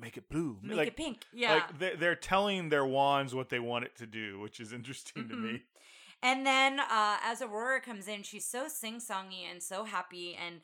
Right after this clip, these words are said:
Speaker 2: they, uh, all wish surprise and happy birthday, which is very similar to Cinderella, although it is actually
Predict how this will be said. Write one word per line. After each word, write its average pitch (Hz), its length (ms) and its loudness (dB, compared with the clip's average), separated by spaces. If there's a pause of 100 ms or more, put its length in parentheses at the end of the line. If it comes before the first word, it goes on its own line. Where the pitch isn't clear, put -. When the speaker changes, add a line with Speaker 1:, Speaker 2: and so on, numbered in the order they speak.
(300)
Speaker 2:
they, 202 320 -2
uh, 196 220 -2 (100)
all 262 220 4
wish 285 160 -2
surprise 220 640 2
and 196 80 -8
happy 220 320 0
birthday, 180 560 -4
which 175 240 -10
is 180 460 -6
very 202 240 -4
similar 175 480 -8
to 165 260 -14
Cinderella, 165 720 -4
although 190 280 -2
it 190 100 -4
is 185 160 -6 (100)
actually 170 680 0